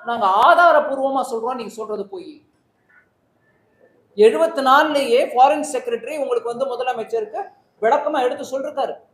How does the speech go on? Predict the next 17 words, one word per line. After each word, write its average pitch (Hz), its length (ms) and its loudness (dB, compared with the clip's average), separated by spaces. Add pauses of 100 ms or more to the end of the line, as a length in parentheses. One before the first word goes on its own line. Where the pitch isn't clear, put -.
(120)
இப்படி 202 180 -4
ஆக 233 300 2
போகுதுன்னு. 185 320 -6 (1600)
அதுக்கு 226 240 -2
ஒண்ணும் 277 200 0
அவ-, 262 300 4
அவரு 233 260 6
எதிர்ப்பு 285 380 2
தெரிவிக்கலையே. 294 500 -8 (1400)
இப்படியாக 311 760 4
தமிழர்களுக்கு 277 840 4
வி-, 214 720 2
விரோதியாக 262 680 4 (420)
நிறைய 254 680 2
விஷயம் 262 360 -10
காங்கிரஸ் 262 420 -4
கட்சி 226 260 -14